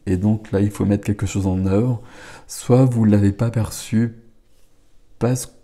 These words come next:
qu'on peut vraiment ne pas le voir ou vraiment se mentir à soi-même. Il faut aller voir à l'intérieur. Et c'est ce qu'on vous dit ici aussi. Bon. Voilà mes amis Gémeaux.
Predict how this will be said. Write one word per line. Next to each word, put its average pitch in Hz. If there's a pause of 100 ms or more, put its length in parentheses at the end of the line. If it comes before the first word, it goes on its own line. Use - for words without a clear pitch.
(140)
qu'on 113
peut 107
vraiment 110 (380)
ne 107
pas 107
le 107
voir 110
ou 110
vraiment 104
se -
mentir 107
à 98
soi-même. 101 (800)
Il 104
faut -
aller 110
voir 110
à 92
l'intérieur. 92 (420)
Et 95
c'est 95
ce 101
qu'on 107
vous 95
dit 95
ici 104
aussi. - (960)
Bon. - (1000)
Voilà 135
mes 135
amis 120
Gémeaux. 120